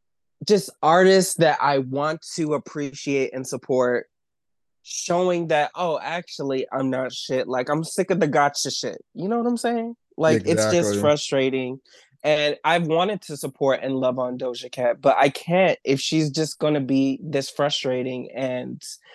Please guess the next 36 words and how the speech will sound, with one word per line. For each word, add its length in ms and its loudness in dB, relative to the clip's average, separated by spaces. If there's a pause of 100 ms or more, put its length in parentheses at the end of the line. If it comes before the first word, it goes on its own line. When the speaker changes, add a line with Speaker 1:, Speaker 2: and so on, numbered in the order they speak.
(380)
Speaker 1:
literally 880 6
<sighs> 300 -16
so 260 2
problematic. 680 4
She 160 -4
literally 580 0
i-, 100 -6
is, 200 -2 (100)
it's 180 -6
just 220 -6
like, 340 2 (920)
girl, 220 6
just 260 2
quit 460 2
at 180 0
this 200 0
point. 360 0
If 140 -4
you 140 -2
feel 240 0
so 160 -2
strongly 520 -4
about 380 -2
being 300 -6
such 340 -6
a 100 -2
bitch 640 -2
and 140 -2
just 240 -2
being 400 4
an 140 -2
anti-Semitic 760 -2
bitch, 360 -2
clearly, 440 0
I 60 -6
mean, 360 -8